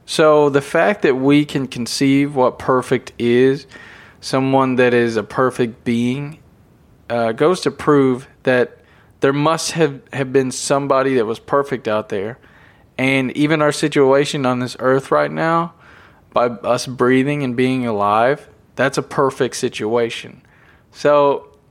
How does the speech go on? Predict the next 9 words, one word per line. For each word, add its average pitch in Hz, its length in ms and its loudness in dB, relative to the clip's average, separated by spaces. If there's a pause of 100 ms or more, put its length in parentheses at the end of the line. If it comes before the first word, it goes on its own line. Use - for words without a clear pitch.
(200)
you 147 100 -8
can't 180 260 -2
conceive 151 400 -2
something 131 320 -4
without 120 320 2
it - 100 -6 (460)
first 127 260 -2
becoming 120 320 -8
true. 151 460 0